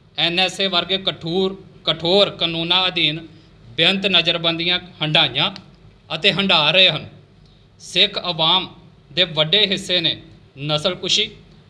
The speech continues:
ਅਤੇ ਮਨੁੱਖੀ ਅਧਿਕਾਰਾਂ ਦੀ ਉਲੰਘਣਾ ਦੀ ਪੀੜ ਅਤੇ ਮਾਰ ਝੱਲੀ ਹੈ।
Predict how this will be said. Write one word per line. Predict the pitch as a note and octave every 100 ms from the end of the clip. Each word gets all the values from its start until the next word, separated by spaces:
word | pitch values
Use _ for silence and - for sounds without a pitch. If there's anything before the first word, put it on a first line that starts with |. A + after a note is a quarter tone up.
| -
ਅਤੇ | D#3+ G3
ਮਨੁੱਖੀ | F#3+ E3+ F3 G#3+ G#3
ਅਧਿਕਾਰਾਂ | G3+ G3 F3 E3
ਦੀ | F3
ਉਲੰਘਣਾ | F#3 D#3+ D#3 F#3 G3
ਦੀ | G3+
ਪੀੜ | G3+ G3+ D3+ E3+ F#3 F3+
ਅਤੇ | E3+
ਮਾਰ | F#3 D#3 D3 F3
ਝੱਲੀ | F3 F3+ C3+
ਹੈ। | A2